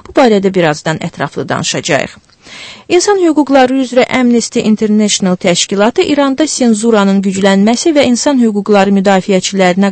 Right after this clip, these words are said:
qarşı təzyiqlərin davam etdirilməsindən narahatlığını bildirib. Təşkilatın dekabrın altısında açıqladığı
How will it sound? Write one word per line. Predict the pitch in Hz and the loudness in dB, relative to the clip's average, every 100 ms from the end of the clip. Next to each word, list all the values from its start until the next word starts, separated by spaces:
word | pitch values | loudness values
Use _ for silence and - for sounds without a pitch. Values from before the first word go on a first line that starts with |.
| 190 | 0
qarşı | 175 175 196 202 | 0 0 -4 0
təzyiqlərin | 175 175 180 180 180 185 - - | 0 -2 -2 0 0 -2 -8 -4
davam | 214 208 202 | 0 2 2
etdirilməsindən | 180 - 180 180 170 - 185 175 175 175 | 0 -2 -2 0 -2 -2 -2 0 0 2
narahatlığını | 170 170 165 165 175 175 | 0 0 -4 -4 -2 -2
bildirib. | 170 160 165 165 - - - - | -2 -2 -2 -2 -6 -20 -14 -2
Təşkilatın | 226 - 220 196 185 214 | 0 0 0 0 2 2
dekabrın | 190 - 202 185 180 190 | 2 0 0 0 0 0
altısında | 175 - - 180 170 | 0 -4 -4 0 0
açıqladığı | - - 180 170 185 | -2 -2 -2 0 -2